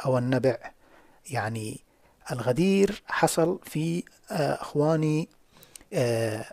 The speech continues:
أنهار موسمية ينقال له، يعني بس فصل الشتاء تنبع، يعني على المطر، على الخير تنبع. إيه، في ملتقى نهرين موسميات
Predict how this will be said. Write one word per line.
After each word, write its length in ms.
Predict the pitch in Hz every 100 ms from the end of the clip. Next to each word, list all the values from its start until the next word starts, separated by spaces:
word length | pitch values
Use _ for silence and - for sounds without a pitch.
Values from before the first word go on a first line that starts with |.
| -
أنهار 380 | 156 117 151 175
موسمية 640 | 143 127 - 147 143 156
ينقال 420 | 135 120 113 110 113
له، 240 | 107 - - _ _ _ _ _ _ _ _ _ -
يعني 460 | 127 123 127 120 -
بس 340 | 202 - -
فصل 480 | 185 180 - 190 -
الشتاء 480 | 165 - - 165 - -
تنبع، 500 | 143 131 117 - - - _ _ -
يعني 240 | 185 160
على 140 | 143
المطر، 460 | 165 139 - - - _ _ _
على 100 | 170
الخير 380 | 151 - 135 175 -
تنبع. 360 | 135 113 - - - _ - - - - _ _ -
إيه، 300 | 165 135 131
في 280 | - - 151
ملتقى 560 | 156 233 - 247 185 180
نهرين 480 | 208 175 165 143
موسميات 760 | 139 131 - 131 123 127 135 -